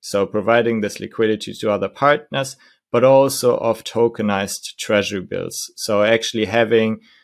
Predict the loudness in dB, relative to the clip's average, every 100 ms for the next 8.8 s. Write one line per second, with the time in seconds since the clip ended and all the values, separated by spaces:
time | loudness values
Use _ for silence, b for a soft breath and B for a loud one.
0 | b -6 -4 0 0 2 0 2 2 4
1 | 4 4 2 -2 _ -2 2 4 2 -8
2 | _ _ _ _ _ -2 2 2 2 0
3 | -2 -4 0 0 0 -4 -8 _ _ _
4 | _ -6 -2 0 0 2 2 2 0 -2
5 | -6 -4 -6 -4 -6 -6 -6 -6 -4 -6
6 | -6 -10 B B B B -4 4 4 4
7 | -2 -4 0 0 0 2 2 2 -2 -6
8 | -10 _ 0 4 4 4 0 -6